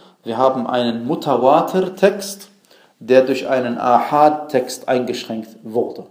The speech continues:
Und das ist auch sehr, sehr wichtig, denn, äh, manche Leute, äh, benutzen, äh, die Stärke,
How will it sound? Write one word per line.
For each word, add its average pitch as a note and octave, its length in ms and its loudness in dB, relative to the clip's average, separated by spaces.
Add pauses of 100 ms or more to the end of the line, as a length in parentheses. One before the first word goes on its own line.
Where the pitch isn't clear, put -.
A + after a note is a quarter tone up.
(560)
Und - 60 -6
das - 140 0
ist A#2 60 -10
auch A2 240 -6
sehr, B2+ 220 2
sehr B2+ 180 -4
wichtig, - 580 -6 (220)
denn, A2 360 -4
äh, A2 500 -4
manche A#2 280 -8
Leute, B2 500 2 (340)
äh, A2+ 220 0
benutzen, A#2+ 640 -6
äh, A2+ 180 -6
die G#2+ 420 -6 (220)
Stärke, D3+ 1000 0